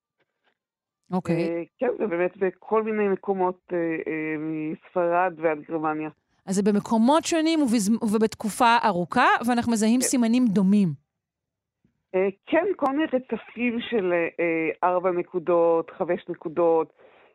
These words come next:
Speaker 2: אה, ארבעה קווים, אה, עשרה קווים.
Speaker 1: ואנחנו יודעים שהסימנים האלו נוצרו, אה, בשעה שנוצר הציור עצמו, או שאולי
Speaker 2: זה
Speaker 1: מישהו יכול להגיד, "לא, מה, זה משהו בכלל מזמן אחר."
Speaker 2: אה,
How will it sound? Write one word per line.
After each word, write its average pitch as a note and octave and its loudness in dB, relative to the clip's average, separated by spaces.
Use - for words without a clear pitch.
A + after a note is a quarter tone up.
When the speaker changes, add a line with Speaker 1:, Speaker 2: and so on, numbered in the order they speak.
Speaker 2:
אה, D#3+ -2
ארבעה D#3+ 2
קווים, F3 -4
אה, D#3+ 0
עשרה E3+ -2
קווים. E3+ -4
Speaker 1:
ואנחנו A3+ 0
יודעים C4 2
שהסימנים A#3 0
האלו A#3 2
נוצרו, A#3 0
אה, A3 2
בשעה G3+ 0
שנוצר G#3 0
הציור G3 0
עצמו, G#3+ -2
או F#3+ 0
שאולי F#3+ -6
Speaker 2:
זה A3+ 2
Speaker 1:
מישהו A3 -4
יכול A#3+ 0
להגיד, B3 0
"לא, D4+ 0
מה, D#4+ 0
זה A3 -4
משהו A#3+ -4
בכלל C#4 -2
מזמן C4+ -2
אחר." C4 -4
Speaker 2:
אה, G#3 2